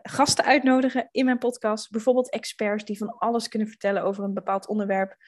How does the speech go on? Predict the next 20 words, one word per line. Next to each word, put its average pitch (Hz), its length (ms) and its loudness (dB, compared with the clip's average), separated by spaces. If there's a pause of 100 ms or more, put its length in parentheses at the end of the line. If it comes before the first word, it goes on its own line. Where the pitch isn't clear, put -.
(320)
Eh, 196 220 -2
maar 202 140 0
ook 262 120 0
interviews 269 500 0
met 226 140 -2
andere 240 220 2
ondernemers 214 680 0
om 202 120 -6
te 196 100 -8
horen 202 280 -4
hoe 202 160 -4
zij 202 300 2
zijn 202 220 -2
omgegaan 185 500 -6
met 185 160 -6
hun 190 160 -6
grootste - 480 -4
starter - 420 -4
struggles. 220 560 -4
<laughs> - 20 0